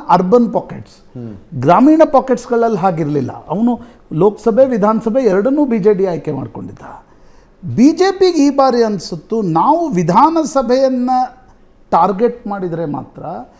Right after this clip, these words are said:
Speaker 1: ನಮಗೆ ಲೋಕಸಭೆಯಲ್ಲಿ ಲಾಭ ಆಗುತ್ತೆ.
Speaker 2: ಲಾಭ ಆಗುತ್ತೆ. ಹ್ಮ್.
Speaker 1: ಯಾಕಂದ್ರೆ ಗ್ರಾಮೀಣ ಭಾಗದಲ್ಲೂ ಕೂಡ ಫೈಟ್ ಟಫ್ ಆದ್ರೆ ಮಾತ್ರ ಈ, ಈ ಸ್ಪ್ಲಿಟ್ ವೋಟ್‌ನಿಂದ ಬಿ ಜೆ ಪಿಗೆ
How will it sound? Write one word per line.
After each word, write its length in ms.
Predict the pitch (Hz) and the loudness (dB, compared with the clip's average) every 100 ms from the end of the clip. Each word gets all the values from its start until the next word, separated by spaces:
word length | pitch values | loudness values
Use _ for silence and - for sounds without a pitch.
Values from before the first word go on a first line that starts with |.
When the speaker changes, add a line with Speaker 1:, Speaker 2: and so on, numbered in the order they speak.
| - - | -20 -6
Speaker 1:
ನಮಗೆ 380 | 175 240 339 262 | 0 2 2 4
ಲೋಕಸಭೆಯಲ್ಲಿ 680 | 226 220 - 202 151 165 196 | 4 4 0 -2 -2 -4 -4
ಲಾಭ 260 | 151 131 | -4 -8
ಆಗುತ್ತೆ. 180 | 117 117 | -8 -6
Speaker 2:
ಲಾಭ 200 | 117 110 | -4 -6
ಆಗುತ್ತೆ. 400 | 90 82 - - | -10 -18 -20 -20
ಹ್ಮ್. 380 | - - - - - | -20 -20 -20 -20 -8
Speaker 1:
ಯಾಕಂದ್ರೆ 680 | 196 247 247 269 277 - - - | -2 2 4 4 2 -8 -20 -10
ಗ್ರಾಮೀಣ 520 | 143 151 156 240 302 311 | -2 2 2 4 2 4
ಭಾಗದಲ್ಲೂ 600 | 240 262 233 269 269 277 | 4 4 4 0 0 -4
ಕೂಡ 320 | - 247 262 277 294 294 - - - - | -4 -4 2 4 2 0 -16 -20 -10 2
ಫೈಟ್ 560 | 226 302 302 247 240 | 4 4 0 -4 -2
ಟಫ್ 280 | 262 247 - | 0 0 0
ಆದ್ರೆ 300 | 233 208 208 | -2 0 0
ಮಾತ್ರ 380 | 185 165 - - 135 208 262 _ _ - - 247 | -2 -4 -8 -10 -8 -8 -10 _ _ -20 -6 0
ಈ, 80 | 240 | 0
ಈ 280 | 226 180 190 | -2 -2 -2
ಸ್ಪ್ಲಿಟ್ 800 | - - - 269 349 - - 320 294 277 262 240 - - - | -2 -8 0 2 2 -4 -10 0 2 2 0 -4 -12 -20 -14
ವೋಟ್‌ನಿಂದ 760 | 175 214 269 269 - 247 247 214 165 160 202 233 - _ - | -4 4 4 4 -2 0 2 2 0 0 -4 -6 -12 _ -18
ಬಿ 220 | - 165 233 | -6 -2 2
ಜೆ 200 | 247 269 | 6 6
ಪಿಗೆ 600 | 262 214 196 226 233 | 2 0 0 0 -4